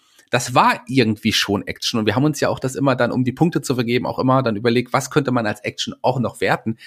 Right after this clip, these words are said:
Für mich wirkte das aber nicht so wie Action. Klar war es actionreich, aber durch diesen Zeichenstil wirkte das einfach irgendwie trotzdem gefühlt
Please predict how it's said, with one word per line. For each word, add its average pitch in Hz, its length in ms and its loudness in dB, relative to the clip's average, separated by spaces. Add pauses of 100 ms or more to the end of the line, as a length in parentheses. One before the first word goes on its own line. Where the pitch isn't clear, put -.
(140)
Für 143 140 4
mich 151 320 0
wirkte 262 260 4
das - 200 -8
aber - 200 -14
nicht 80 180 -14
so 69 200 -14
wie - 100 -16
Action. - 380 -14
Klar 175 260 2
war 98 100 6
es 95 120 -4
actionreich, 101 600 -2
aber 113 240 -2
durch 135 140 -2
diesen - 260 -4
Zeichenstil 139 760 0 (580)
wirkte 143 300 2
das 110 280 0
einfach 131 460 0
irgendwie 135 520 -4 (260)
trotzdem 196 800 2
gefühlt 170 460 0